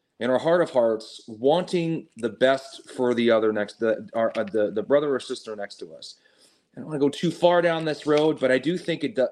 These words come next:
I do think the core of everything, the reason some of the, some of this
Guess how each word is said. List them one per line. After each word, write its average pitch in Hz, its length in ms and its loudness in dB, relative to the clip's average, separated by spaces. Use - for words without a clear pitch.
I 123 80 0
do 165 180 -10
think 156 240 -12
the 120 100 -16
core 170 480 2
of 139 100 2
everything, 113 500 -2
the 98 180 -10
reason 175 380 -4
some 151 240 -6
of 135 60 -6
the, 127 160 0
some 156 260 0
of 135 140 -4
this - 340 -6